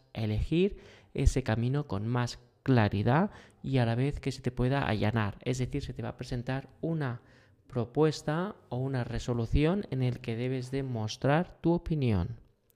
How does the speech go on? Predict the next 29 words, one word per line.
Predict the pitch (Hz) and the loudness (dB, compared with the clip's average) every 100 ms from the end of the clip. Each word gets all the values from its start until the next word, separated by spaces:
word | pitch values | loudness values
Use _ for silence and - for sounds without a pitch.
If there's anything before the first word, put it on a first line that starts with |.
| - - - - - _ _ _ _ _ _ | -20 -20 -20 -20 -20 _ _ _ _ _ _
Escorpio, | - 131 - 151 156 147 131 | -8 -2 2 2 2 2 0
este | 127 | -4
es | 156 | -8
tu | - | -6
mensaje | 151 135 131 139 143 | -6 -6 -8 -8 -8
para | 123 120 131 | -4 -2 0
hoy, | 160 175 | 0 -2
diecinueve | 185 180 165 156 151 160 | -2 0 2 4 6 4
de | 147 | 4
abril. | 113 117 123 110 107 - _ _ _ _ _ - - - - | 2 4 2 0 -6 -14 _ _ _ _ _ -20 -20 -20 -8
Es | 131 | -2
importante | 147 131 123 123 131 131 131 | 0 2 0 0 -4 -4 -6
ser | - 113 - | -6 -4 -4
sabio, | - 117 117 131 156 180 | -2 2 4 6 8 6
Escorpio, | 160 - 120 - 147 151 | 4 4 4 4 6 6
durante | 135 110 110 | 6 4 2
el | 107 | 4
día | 113 123 | 4 6
de | 117 104 | 6 6
hoy. | 104 98 - - - - - | 4 2 -6 -20 -20 -14 -4
No | 127 127 | -2 0
quedarte | 135 127 127 127 120 | 0 2 0 0 -2
solo | - 143 151 139 139 139 - - | 2 4 6 6 2 -2 -14 -12
con | - 117 | -4 -2
aquella | 110 107 123 127 123 113 - | -2 -2 0 2 0 -2 0
parte | 123 127 127 127 135 135 | 2 4 2 0 0 0
que | 135 113 | -2 -4
tú | - 131 | -2 -4
conoces. | 127 131 117 113 - - - | -2 0 0 -2 -4 -8 -10